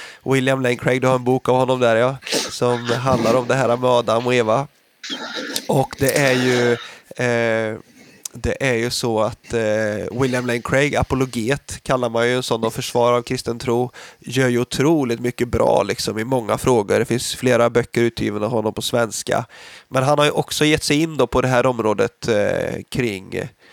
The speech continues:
skapelsen och sådär, det senaste framförallt. Och, eh,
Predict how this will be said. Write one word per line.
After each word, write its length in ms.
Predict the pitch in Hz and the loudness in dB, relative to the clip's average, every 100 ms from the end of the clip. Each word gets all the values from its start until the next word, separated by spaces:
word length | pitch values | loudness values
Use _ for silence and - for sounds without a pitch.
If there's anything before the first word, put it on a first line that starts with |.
| - - - - | -20 -20 -20 -14
skapelsen 640 | - - 139 - 127 190 | -4 0 0 0 0 2
och 80 | 202 | 2
sådär, 180 | 165 143 | 4 4
det 80 | 127 | 2
senaste 460 | - 131 120 - | 2 2 0 -2
framförallt. 680 | 151 143 139 143 147 127 - | 0 0 2 2 2 0 -6
Och, 440 | - 120 - _ - | -2 -2 -2 _ -2
eh, 360 | 117 113 113 | 0 0 -2